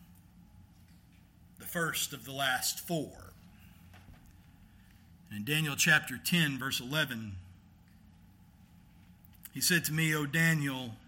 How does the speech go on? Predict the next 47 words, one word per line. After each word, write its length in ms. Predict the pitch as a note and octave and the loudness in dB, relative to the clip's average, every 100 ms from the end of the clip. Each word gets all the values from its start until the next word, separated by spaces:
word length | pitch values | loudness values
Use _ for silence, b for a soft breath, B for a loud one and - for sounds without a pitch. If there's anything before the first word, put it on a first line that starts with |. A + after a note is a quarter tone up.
| - B B B - | -20 B B B -4
man 340 | D#3 D#3+ D3 | 2 2 2
greatly 440 | C3+ E3 E3 D#3 | 4 4 4 0
loved, 500 | C#3 D#3+ D#3 C#3 B2 | -2 0 2 0 0
understand 560 | D3+ D3 - - E3 D3+ | -2 0 0 4 2 2
the 60 | C#3 | -2
words 460 | D3+ D#3 D3 A#2 | 0 2 0 -2
that 120 | C#3+ | -2
I 120 | C3+ C3 | 0 0
speak 420 | - - F#3+ - | 0 0 -6 -4
to 80 | E3 | -2
you 220 | C#3+ C#3 | 0 0
and 100 | B2+ | -2
stand 360 | - E3 D3+ D#3 | -2 0 0 0
upright, 480 | D#3+ D3+ C3+ B2+ | -2 -2 -2 -2
for 140 | - C3 | -6 -4
now 420 | C#3 D3+ C#3+ C3+ B B - | 2 4 2 0 B B -4
I've 240 | C3+ A#2+ | -4 -2
been 160 | C#3 B2+ | -2 4
sent 320 | - F#3 F3 | 4 4 0
to 80 | B2+ | -6
you." 260 | F2+ - - - - - - - - - - - - - - | -8 -14 -20 -20 -20 -20 -20 -20 -20 -20 -20 -20 -20 -18 -14
And 100 | G2+ | -8
when 120 | C3+ F3 | -2 0
he 80 | |
had 100 | C#3+ | 2
spoken 560 | - - E3+ D#3 C3+ A#2+ B B B | 0 0 -2 -2 -4 -6 B B B
this 220 | D3 D3 | -2 -2
word 260 | C#3 E3+ E3 | 2 2 2
to 100 | C3 | -2
me, 180 | C3 C#3 | -2 -2
I 80 | B2+ | 0
stood 340 | - F3 F3 | 0 2 2
up 220 | E3+ - | 2 0
trembling, 640 | - G#3+ G3 C#3 A#2+ A2 | 4 6 6 4 -2 -6
and 100 | A2 G2+ B B | -10 -12 B B
he 120 | D3 | 0
said 280 | C#3+ G3 F#3 | 4 6 4
to 80 | E3+ | 2
me, 140 | D3+ | 0
"Fear 340 | C#3 - G#3+ G3 | -2 4 6 8
not, 300 | G3+ F#3 C#3 | 6 6 4
Daniel, 360 | D3 D#3+ E3+ | 2 2 0
for 200 | - D#3 | -2 -8
from 220 | - E3+ | -2 -2
the 80 | D3 | -2
first 440 | - G3 A3 - E3 | -4 -4 0 0 4
day 380 | D#3+ E3 F3 | 4 4 2